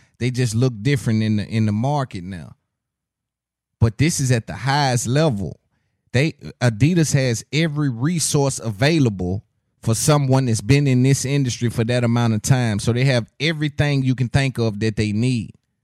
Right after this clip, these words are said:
So they, they literally have been put in a position to now have to update their circumstance to understand that without Ye,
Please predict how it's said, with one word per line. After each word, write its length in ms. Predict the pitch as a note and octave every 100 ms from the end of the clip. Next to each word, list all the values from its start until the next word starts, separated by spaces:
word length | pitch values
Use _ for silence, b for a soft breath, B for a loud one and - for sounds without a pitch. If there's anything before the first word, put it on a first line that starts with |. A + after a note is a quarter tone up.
| _ _ -
So 200 | - C3
they, 240 | C3+ C3+ _ _
they 200 | G#2+ B2 A#2+
literally 640 | A#2 E3+ E3+ C#3 A#2 G2+
have 240 | A#2 A#2
been 200 | A2 A#2+
put 260 | - C#3+ E3+
in 160 | D3
a 40 | C3+
position 600 | B2 G#2+ B2 D#3 - A2+
to 140 | -
now 380 | G#2+ A2+ D3+ D3
have 260 | C3+ B2+ -
to 140 | G#2+ -
update 600 | D#3+ A2+ A2+ C#3 C#3 -
their 160 | C#3
circumstance 920 | C#3 - D3 C#3 A#2 - A2+ A2 G#2 - b b
to 140 | - -
understand 920 | C3+ D3 B2+ - C#3 C#3 A#2+ G2+ F#2 b b
that 120 | A2+ G#2+
without 420 | G#2 A#2+ D#3 B2+
Ye, 560 | A2+ B2 D3+ A#2+ F2+